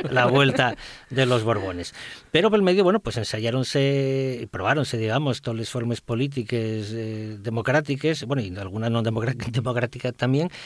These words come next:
Pero efectivamente el... llegóse a la circunstancia extraña de que tenemos un rey, un rey italiano, que ya es Amadeo de Saboya,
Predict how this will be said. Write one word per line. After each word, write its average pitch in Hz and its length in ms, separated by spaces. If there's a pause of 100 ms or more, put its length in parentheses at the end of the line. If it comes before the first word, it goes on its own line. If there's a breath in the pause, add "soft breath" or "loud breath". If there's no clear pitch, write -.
(600 loud breath)
Pero 139 140
efectivamente 160 500
el... 127 400
llegóse 123 380
a - 20
la 151 200
circunstancia 139 680
extraña 151 400
de 135 120
que 117 120
tenemos 117 380
un 127 340
rey, 139 220
un 160 100
rey 117 120
italiano, 139 420
que 110 160
ya 110 120
es 110 140
Amadeo 110 320
de 117 60
Saboya, 151 440